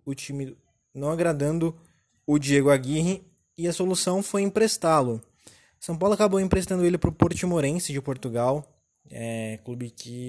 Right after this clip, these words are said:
tem levado muitos brasileiros, né? Recentemente levou o Lucas Fernandes, do São Paulo mesmo, e o Rodrigo, zagueiro, que já retornou.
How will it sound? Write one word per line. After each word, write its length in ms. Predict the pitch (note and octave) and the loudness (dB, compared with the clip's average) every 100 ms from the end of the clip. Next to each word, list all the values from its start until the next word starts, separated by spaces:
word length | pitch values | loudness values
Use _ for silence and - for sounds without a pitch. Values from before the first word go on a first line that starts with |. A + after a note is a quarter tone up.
| - | -6
tem 160 | C3+ | -4
levado 340 | C#3 C3 C3 B2+ | -2 0 0 0
muitos 320 | C3 D#3+ D#3 | -4 -4 -4
brasileiros, 600 | C#3 B2+ A2+ C3+ D#3+ D3+ | -2 -2 -4 -4 -2 -2
né? 140 | C3+ C3+ | -4 -4
Recentemente 640 | C3+ D3+ - C#3 C#3 D3+ | -4 -8 -6 -6 -4 -4
levou 240 | C3 C#3 | -2 0
o 20 | D#3 | 0
Lucas 260 | F3 E3+ - | 0 0 0
Fernandes, 1000 | D#3 C3+ D3+ F#3+ F#3 D#3 - - - - | 0 2 2 2 0 -2 -2 -4 -8 -12
do 120 | B2+ | -10
São 180 | B2+ B2 | -10 -6
Paulo 260 | B2 D3 | -2 -2
mesmo, 380 | D3+ D3+ E3+ E3+ - _ - | 0 0 0 -4 -10 _ 2
e 120 | F3 | 8
o 80 | F3 | 10
Rodrigo, 680 | D#3 C3+ D3 F3 F#3+ F#3 C#3 | 8 6 2 4 2 0 -2
zagueiro, 420 | B2+ A#2 B2+ D3 | -4 -2 -4 -4
que 160 | C#3+ B2+ | -4 -4
já 100 | A#2+ | -2
retornou. 560 | A#2 B2 A#2 C3 D#3+ | -2 -4 -2 -4 -4